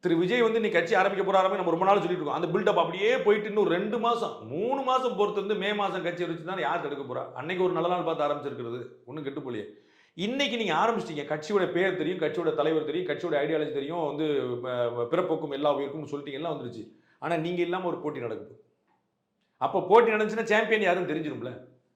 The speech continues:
சாம்பியன் யாருன்னு தெரிஞ்சா நம்பர் டூ யாருன்னு தெரிஞ்சும்ல. அப்ப எந்த சேரை பிடிப்பீங்க? சேர் தான் வேகன்சி இல்லையே, புரியுதுங்களா?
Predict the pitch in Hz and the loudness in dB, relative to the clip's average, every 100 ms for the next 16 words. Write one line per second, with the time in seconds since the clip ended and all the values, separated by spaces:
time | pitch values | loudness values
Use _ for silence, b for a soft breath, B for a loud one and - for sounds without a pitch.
0 | _ _ - 185 233 240 226 226 208 220 | _ _ -2 0 4 4 6 6 6 0
1 | 196 226 233 233 185 156 143 123 117 127 | 8 8 8 6 4 4 -4 -6 -6 -6
2 | - - - _ _ _ _ - 160 175 | -8 -18 -20 _ _ _ _ 0 2 2
3 | 180 208 165 131 127 123 123 - - 185 | 2 4 4 2 -4 -6 -8 -10 -6 -4
4 | 190 185 - 143 185 190 165 143 127 - | -2 -2 -4 -6 -4 -4 -6 -8 -10 -12
5 | - - _ - _ _ _ - - _ | -14 -20 _ -20 _ _ _ -20 -20 _
6 | 156 156 117 | 0 2 2